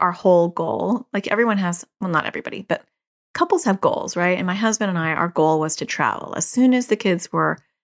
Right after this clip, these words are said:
out of the house, we were just gonna travel the world. We were gonna go on, like, you know, twenty-one day cruises, and we were gonna have, like, houses in different areas, and we were gonna rent them out and then have places we could stay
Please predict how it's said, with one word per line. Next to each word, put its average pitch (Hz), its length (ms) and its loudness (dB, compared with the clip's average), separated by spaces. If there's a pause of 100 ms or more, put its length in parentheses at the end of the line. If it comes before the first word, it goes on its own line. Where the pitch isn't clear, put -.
(200)
out 185 180 0
of 190 40 0
the 190 60 2
house, 156 500 -4
we 190 100 4
were 226 140 6
just 226 200 -4
gonna 170 180 -4
travel 143 580 -2
the 156 140 -6
world. 147 320 -6
We 170 100 0
were 170 80 0
gonna 165 160 -2
go 165 140 -4
on, 160 200 0
like, 143 300 -6 (600)
you 165 80 0
know, 139 240 -2
twenty-one 185 480 4
day 160 400 -2
cruises, 220 800 2
and 165 80 -4
we 160 80 -2
were 160 100 -2
gonna 165 280 -4 (460)
have, 175 200 -2
like, 160 280 -2 (200)
houses 190 500 2
in 156 240 -4
different 170 460 -4
areas, 220 520 0
and 156 300 -4 (160)
we 180 100 4
were 165 80 6
gonna 156 220 -4 (220)
rent 180 240 0
them 160 160 -4
out 226 500 4
and 170 160 0
then 156 280 -6 (340)
have 180 180 -2
places 180 320 0
we - 80 -6
could - 180 -4
stay 185 680 0